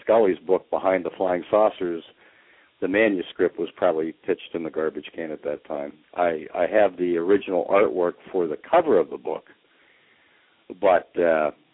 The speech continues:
that's neither here nor there. I would have loved to have read his rebuttal. But that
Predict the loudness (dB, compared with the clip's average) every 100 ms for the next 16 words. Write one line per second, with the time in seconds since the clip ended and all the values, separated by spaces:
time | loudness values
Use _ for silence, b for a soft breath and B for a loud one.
0 | _ _ -12 -12 -12 _ _ _ -4 -2
1 | -2 -2 -2 -4 -2 -2 -2 -4 -4 -2
2 | -2 -2 -2 -4 -4 -2 -4 -4 -8 -8
3 | -8 -6 -8 -10 b b b b b b
4 | _ 0 2 2 -2 0 4 4